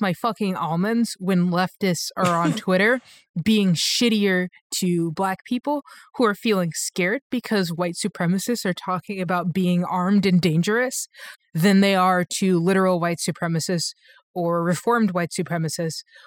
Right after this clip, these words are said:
Speaker 1: or white supremacists in the moment who are a little bit fucking confused about what white supremacy is about. That
Speaker 2: Right.
Speaker 1: really fucking bothers me. Try to extend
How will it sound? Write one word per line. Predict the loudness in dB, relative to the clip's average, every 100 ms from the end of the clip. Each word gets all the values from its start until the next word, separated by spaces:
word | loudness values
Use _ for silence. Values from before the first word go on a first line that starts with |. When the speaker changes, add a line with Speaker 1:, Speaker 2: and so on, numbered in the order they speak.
| -20 -4
Speaker 1:
or | 0 0
white | 0 -2
supremacists | -4 -2 -2 0 -2 -2
in | 0 2
the | 4
moment | 4 4 2 0 -6
who | 0
are | 2 2
a |
little | 2 2 2
bit | 2 -2 -2
fucking | -6 -2 2
confused | 2 2 2 2 2
about | 0 -2
what | -2 -4 -6 -4
white | -4 -4
supremacy | -6 -6 -6 -6 -6 -6
is | -8
about. | -10 -12 -14 _ -20 -20 -12
That | 0 2 2
Speaker 2:
Right. |
Speaker 1:
really | 2 2 2 2 0 -4 -6
fucking | -6 -2 -2 -2 -6
bothers | -8 -8 -10 -10
me. | -12 -14 _ _ _
Try | -2 2 4 4
to | 4
extend | 2 0 -4 -2 0 2 0